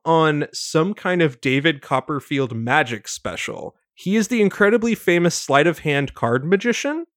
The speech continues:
who is known for doing, like, close-up card magic and being incredibly good at it, and then also working in, like, good storytelling elements with it as well. He's very much a guy who, like, elevated magic into sort of a more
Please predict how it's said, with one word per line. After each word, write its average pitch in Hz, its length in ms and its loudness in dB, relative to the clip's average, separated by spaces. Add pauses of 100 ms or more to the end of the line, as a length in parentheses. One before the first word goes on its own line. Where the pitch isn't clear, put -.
(160)
who 180 200 4
is 156 180 2
known 165 280 6
for 170 180 2
doing, 143 500 2
like, 120 320 -2 (100)
close-up 147 600 2
card 127 340 4
magic 156 640 0 (220)
and 135 200 2
being 135 320 0
incredibly 123 960 0
good 120 280 -4
at 139 120 0
it, 170 280 0 (200)
and 131 220 2
then 131 180 4
also 135 460 2
working 123 460 0
in, 117 200 0
like, 110 220 -4
good 113 240 0
storytelling 107 880 0
elements 104 500 -12
with - 140 -14
it - 120 -12
as - 180 -12
well. - 380 -10 (180)
He's 135 220 -2
very 165 220 4
much 151 200 0
a 147 40 0
guy 131 220 0
who, 135 140 0
like, 110 280 -2
elevated 120 720 0
magic 110 460 -6
into 110 380 -8
sort 110 280 -2
of 107 140 -4
a 110 80 -2
more 110 640 -2